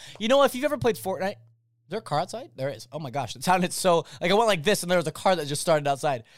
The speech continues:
Regardless, L's plus ratios to me, this is how my interpretation of it, because it's stu-, it's just dumb. It doesn't really fucking matter. The, um, the meaning just kinda means, like, in Fortnite, when you'd, like, take the L, when you, like, die,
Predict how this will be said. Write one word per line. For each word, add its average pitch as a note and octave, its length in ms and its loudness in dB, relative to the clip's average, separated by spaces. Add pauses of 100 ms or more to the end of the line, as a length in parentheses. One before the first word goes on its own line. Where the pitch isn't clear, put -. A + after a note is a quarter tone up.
(220)
Regardless, F#3 460 4
L's B3+ 200 0
plus C4+ 200 -4
ratios F#3+ 360 -4
to D3 100 -6
me, B2+ 240 -8 (240)
this F3 120 -8
is F#3 60 0
how F3 60 4
my D3 200 -2
interpretation A2+ 520 -10
of G#2 120 -16
it, F#2 120 -20
because D3 220 -8
it's C#3+ 100 -12
stu-, - 320 -10
it's C#3 200 -12
just - 240 -16
dumb. A#2 180 -18
It A2+ 80 -20
doesn't A#2+ 180 -16
really A2 200 -14
fucking G#2+ 320 -16
matter. A2 280 -16 (760)
The, F#3+ 320 0
um, D#3 560 2 (960)
the D3 200 -4
meaning E3+ 800 0
just D#3 240 -10
kinda F3 260 -2
means, E3 380 -6
like, D3 420 -4 (120)
in E3 200 -4
Fortnite, F3 460 -2
when D#3+ 120 -6
you'd, D#3 140 -6
like, D#3 200 -4
take E3+ 240 -8
the C3+ 140 -8
L, D3 280 -2
when D3 160 -8
you, D3 80 -6
like, B2+ 300 -8
die, D3 480 -2